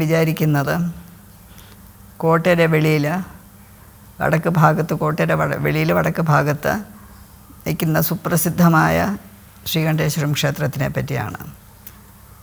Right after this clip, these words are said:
ഇന്നത്തെ വിഷയം അതുതന്നെയാണ്. പക്ഷേ ഒരിക്കലും നമ്മൾ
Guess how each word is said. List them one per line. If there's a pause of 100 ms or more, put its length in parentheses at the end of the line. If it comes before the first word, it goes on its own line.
(480)
ഇന്നത്തെ (100)
വിഷയം
അതുതന്നെയാണ്. (720)
പക്ഷേ (360)
ഒരിക്കലും
നമ്മൾ